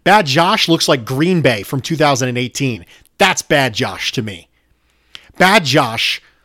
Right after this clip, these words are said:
looks like New England from two thousand nineteen. If this is bad Josh two point oh, the Bills are probably gonna be fine. I'm encouraged that the step back game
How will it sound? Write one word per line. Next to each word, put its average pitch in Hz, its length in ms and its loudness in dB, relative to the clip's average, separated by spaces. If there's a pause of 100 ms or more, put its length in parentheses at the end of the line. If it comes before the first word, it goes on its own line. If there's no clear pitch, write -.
(300)
looks 170 220 2
like 170 180 0
New 165 160 4
England 151 320 2
from 135 140 -6
two 165 140 -4
thousand 123 360 2
nineteen. 131 500 -4 (1080)
If 190 160 2
this 135 300 2
is 185 140 0
bad 156 500 0
Josh 147 420 0
two 175 180 -2
point 143 280 -2
oh, 165 380 2 (1400)
the 165 100 -2
Bills 160 160 0
are 131 40 -4
probably 123 240 -4
gonna 110 100 -6
be 110 80 -6
fine. - 220 -18 (1080)
I'm 165 160 2
encouraged 139 760 -2 (180)
that - 160 -2
the 135 60 -2
step - 400 0
back 175 220 0
game 170 380 0